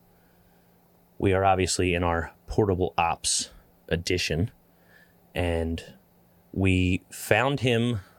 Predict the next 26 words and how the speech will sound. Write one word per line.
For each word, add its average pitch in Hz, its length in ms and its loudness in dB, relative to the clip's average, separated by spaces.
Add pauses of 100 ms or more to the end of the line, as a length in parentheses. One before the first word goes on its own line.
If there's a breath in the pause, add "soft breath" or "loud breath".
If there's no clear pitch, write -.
(100)
off 104 440 0
the 95 400 0
coast 113 320 0
of 101 100 0
a 95 140 2
nuclear 98 360 0
silo. 82 460 0
We 78 300 -2 (680 soft breath)
drug 110 320 4
him 131 180 -2 (120)
after 101 260 0
we 95 160 2
tranked 90 340 -2
him, 98 140 -2
threw 117 260 -2
him 117 100 0
in 104 40 0
the 95 60 0
truck, - 400 -4 (580 soft breath)
and 87 160 -4
now 87 360 2
he 87 320 0
seems 101 260 -2
to 98 80 -4
be 92 100 2
drinking 87 640 -2